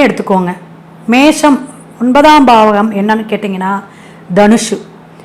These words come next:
தனுஷுங்கும்போது குரு பகவான். அந்த குரு பகவான் தான் உங்களுடைய அதிபதி.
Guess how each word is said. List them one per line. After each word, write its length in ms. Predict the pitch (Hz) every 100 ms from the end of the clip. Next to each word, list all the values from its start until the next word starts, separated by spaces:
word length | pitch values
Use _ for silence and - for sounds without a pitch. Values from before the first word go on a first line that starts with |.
| - - -
தனுஷுங்கும்போது 840 | 233 277 339 339 320 269 220 240 202
குரு 220 | 226 285
பகவான். 420 | 247 214 185 175 - - - - - -
அந்த 300 | 247 262 240
குரு 400 | 180 220 302 339
பகவான் 540 | 320 285 254 233 214
தான் 240 | 208 285 311
உங்களுடைய 580 | 226 233 226 202 208 269
அதிபதி. 720 | 220 208 247 202 180 202 185